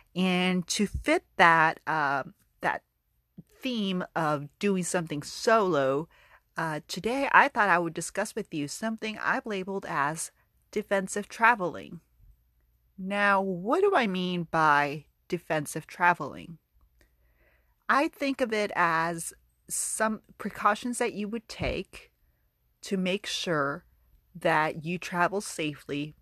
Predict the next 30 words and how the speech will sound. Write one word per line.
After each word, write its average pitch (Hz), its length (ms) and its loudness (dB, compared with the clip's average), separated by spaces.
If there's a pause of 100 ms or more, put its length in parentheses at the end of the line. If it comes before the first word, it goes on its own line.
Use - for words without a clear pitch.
(180)
particularly 165 1160 -2
when 160 240 -6
you 175 160 -2
are 160 100 2
by 151 200 0
yourself. 143 680 -6 (3750)
Now, 156 360 2
my 170 280 4
goal 190 260 0
for 180 160 -6
this 170 260 -6
episode 143 640 -4 (520)
is - 140 -10
to 185 120 -6
help 180 240 -4
you 190 100 0
realize 151 580 0 (280)
that - 200 -4
you 170 200 0
too 170 440 0 (140)
can 151 140 -2
travel 151 580 0
on 151 220 -4
your 143 180 -4
own. 135 360 -6 (800)
It 170 100 2
is 156 180 -2
just 175 340 0
a 185 40 -4
matter 147 460 0